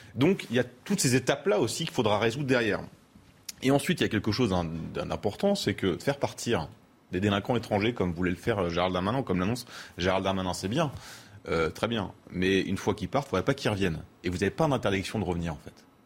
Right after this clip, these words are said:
Donc le souci, il est là aussi. C'est qu'est-ce que vous voulez faire derrière ? Vous, à partir du moment où vous pouvez pas interdire les gens de revenir, ils vont forcément revenir. On sait comment ça marche. On sait que c'est une passoire,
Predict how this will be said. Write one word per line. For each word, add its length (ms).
Donc 100
le 120
souci, 320
il 40
est 60
là 100
aussi. 240
C'est 140
qu'est-ce 140
que 60
vous 40
voulez 140
faire 180
derrière ? 320
Vous, 120
à 60
partir 240
du 60
moment 60
où 40
vous 60
pouvez 140
pas 220
interdire 360
les 60
gens 100
de 60
revenir, 380
ils 80
vont 140
forcément 420
revenir. 320
On 80
sait 160
comment 220
ça 120
marche. 200
On 40
sait 120
que 60
c'est 60
une 60
passoire, 520